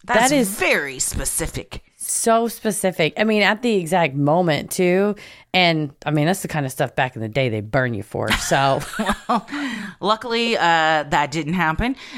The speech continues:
Speaker 1: You did scare the shit out of your friend.
Speaker 2: Yeah.
Speaker 1: You know, and you're, you're nicer than me because I would have just used this as an opportunity to do it more and more. But you <laughs> said, "I'm gonna be respectful." And I don't know if maybe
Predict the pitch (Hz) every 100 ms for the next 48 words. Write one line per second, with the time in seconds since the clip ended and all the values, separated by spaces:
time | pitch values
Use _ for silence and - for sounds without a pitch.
0 | - 151 175 165 226 202 - 190 143 -
1 | 254 220 190 151 135 - 226 196 143 135
2 | - - _ - _ 185 214 156 - 214
3 | 220 214 175 175 254 285 - 214 311 247
4 | 220 - 175 151 139 147 117 - 170 -
5 | 180 156 - - 254 311 214 135 147 135
6 | - 135 - 135 131 147 - 143 143 127
7 | 139 - 143 135 135 135 - 220 185 202
8 | 190 - 165 156 151 123 151 147 139 104
9 | 85 - - _ - 196 - 294 247 180
10 | 185 - _ _ _ - 139 131 131 _
11 | - 147 135 135 143 143 - - 202 -
12 | 285 294 - _ _ _ _ 160 147 214
13 | 269 262 254 202 208 190 190 180 170